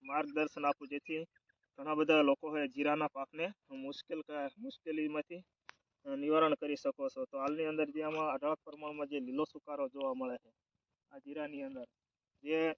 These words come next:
એની કોઈ સીમા નથી એટલો, કારણ કે એકદમ નાનું છે છતાં પણ અઢળક એમાં લીલો સુકારો જોવા, અ, મળે છે. ત્યાર પછી, અ, જીરાની અંદર જો વધારે પડતો લીલો સુકારો હોય,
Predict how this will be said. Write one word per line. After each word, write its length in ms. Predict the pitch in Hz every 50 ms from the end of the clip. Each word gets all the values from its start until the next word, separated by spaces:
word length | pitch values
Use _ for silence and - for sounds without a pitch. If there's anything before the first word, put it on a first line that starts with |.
| _
એની 180 | 165 165 165 160
કોઈ 380 | - - 160 170 170 170 170 - - _ _ _
સીમા 300 | - - 180 180 175 170
નથી 280 | 165 151 143 - - 147
એટલો, 200 | 151 - 143 131
કારણ 260 | - - 156 160 165
કે 120 | 165 - 170
એકદમ 360 | 165 165 165 165 165 165 156
નાનું 280 | 143 143 151 165 165
છે 120 | 160 165 156
છતાં 300 | - - 151 - 165 151
પણ 360 | - 160 165 165 160 156 160 - _ _ _ _
અઢળક 300 | 151 143 151 156 160 156 - _ -
એમાં 300 | 147 151 151 147 147 151 _ _ _ _ _ _ _ -
લીલો 200 | 151 151 - 294
સુકારો 380 | - 294 - - 285 277 143
જોવા, 320 | 135 135 294 - 170 202 226 - _ _ _ _ _ _ _ _ _ _ _ _ _
અ, 60 | 277 285
મળે 400 | 277 277 269 277 285 285 269 -
છે. 180 | - 320 339 403 _ _ _ _ _ _ _ _ _ _ _ _ _ _ _ _ _ _ _ _ _ _ _ _ _ _ _ _ _ _ _ _ _ _ _
ત્યાર 200 | 165 165 175 190
પછી, 440 | 170 185 185 - 190 190 190 190 185 _ _ _ _ _ 147
અ, 180 | 139 143 139 139
જીરાની 480 | - _ 135 139 156 170 180 185 180
અંદર 240 | 170 160 160 160 160
જો 160 | 160 165 151
વધારે 340 | 135 135 131 143 151 160 -
પડતો 320 | - - 311 320 - 311
લીલો 240 | 294 277 285 311 330
સુકારો 460 | 302 - - - - 285 - 139 135
હોય, 220 | 131 131 131 123